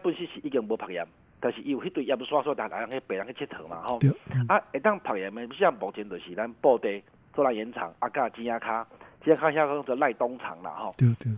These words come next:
Speaker 2: 嗯。
Speaker 1: 热东安尼嘿。那这个所在，但是这个所在吼，呃，呃，发展的方向较无共款啊。比如讲，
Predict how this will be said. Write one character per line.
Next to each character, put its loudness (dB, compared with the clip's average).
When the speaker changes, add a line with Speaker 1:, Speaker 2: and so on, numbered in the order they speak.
Speaker 2:
嗯。 -6
Speaker 1:
热 10
东 0
安 -6
尼 -8
嘿。 -12
那 8
这 6
个 4
所 6
在， 6
但 -2
是 -10
这 0
个 2
所 0
在 2
吼， 0
呃， -2
呃， -6
发 2
展 10
的 0
方 -4
向 -12
较 -4
无 2
共 -2
款 0
啊。 -8
比 -2
如 -4
讲， 0